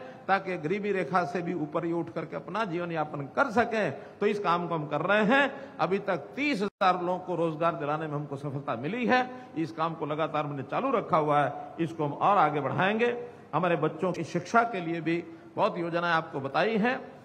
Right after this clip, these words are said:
एक ही चीज आपको बताता हूं कि उच्च शिक्षा के लिए भी, चाहे इंजीनियरिंग है, मेडिकल कॉलेज है, इस प्रकार भी बच्चों की ट्यूशन के लिए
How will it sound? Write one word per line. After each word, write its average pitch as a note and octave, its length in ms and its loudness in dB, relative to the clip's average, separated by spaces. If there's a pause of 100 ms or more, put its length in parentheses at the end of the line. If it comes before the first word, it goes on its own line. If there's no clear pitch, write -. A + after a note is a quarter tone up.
(140)
एक G3+ 160 -2
ही D4+ 60 0
चीज B3+ 220 -2
आपको A3+ 260 0
बताता A3 320 2
हूं E3 200 2 (440)
कि C4 80 2
उच्च D4 240 4
शिक्षा C#4 360 2
के C4 120 0
लिए A#3 160 0
भी, - 200 -2 (360)
चाहे G#3+ 160 4
इंजीनियरिंग A3+ 540 2
है, - 320 -2 (260)
मेडिकल B3+ 400 2
कॉलेज A3 360 2
है, D#3 220 4 (640)
इस C4 120 0
प्रकार A3 380 2
भी A#3+ 260 -2
बच्चों G#3+ 340 -2
की C4 180 -4
ट्यूशन D4 480 0
के B3 160 0
लिए F3 340 -2